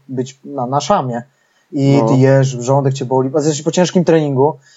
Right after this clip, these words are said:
Speaker 1: e, masz skur-, sam trenujesz, po randorii od razu tak nie idziesz zjeść. Że jesteś głodny może.
Speaker 2: Tak, różnie jest, nie? Czasami
Speaker 1: Ale,
Speaker 2: jakby
Speaker 1: o
Speaker 2: ten,
Speaker 1: Jezu,
Speaker 2: ale czasami
Speaker 1: musisz
Speaker 2: tak,
Speaker 1: poczekać, aż ten
Speaker 2: tak.
Speaker 1: żołądek, ten
Speaker 2: Tak.
Speaker 1: organizm zacznie stygną, być, e,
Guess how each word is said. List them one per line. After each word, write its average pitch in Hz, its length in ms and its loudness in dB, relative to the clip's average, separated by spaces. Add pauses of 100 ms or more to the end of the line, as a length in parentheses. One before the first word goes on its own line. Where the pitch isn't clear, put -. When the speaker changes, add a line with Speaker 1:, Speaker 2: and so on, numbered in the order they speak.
(260)
Speaker 1:
e, 131 200 -2
masz 139 180 0
skur-, 147 240 -8
sam 185 240 0
trenujesz, 147 400 0
po 151 140 -2
randorii 156 380 2
od 170 120 2
razu 165 220 0
tak 165 120 -4
nie 190 180 4
idziesz 147 180 2
zjeść. 127 260 -2 (180)
Że 202 80 6
jesteś 196 220 2
głodny 156 400 2
może. 143 200 2
Speaker 2:
Tak, 185 120 4
różnie 135 260 2
jest, 120 220 2
nie? 180 180 2
Czasami 170 280 -2
Speaker 1:
Ale, - 80 4
Speaker 2:
jakby 151 200 2
Speaker 1:
o - 80 2
Speaker 2:
ten, 175 100 4
Speaker 1:
Jezu, 202 120 0
Speaker 2:
ale 196 160 4
czasami 185 300 0
Speaker 1:
musisz 185 160 0
Speaker 2:
tak, 185 80 4
Speaker 1:
poczekać, 185 340 0
aż 196 120 -6
ten 208 200 0
Speaker 2:
tak. 170 80 2
Speaker 1:
żołądek, 165 480 2
ten 160 140 -2
Speaker 2:
Tak. 160 100 2
Speaker 1:
organizm 156 480 0
zacznie 147 420 0 (120)
stygną, 156 460 0 (760)
być, 135 300 -2
e, 151 60 0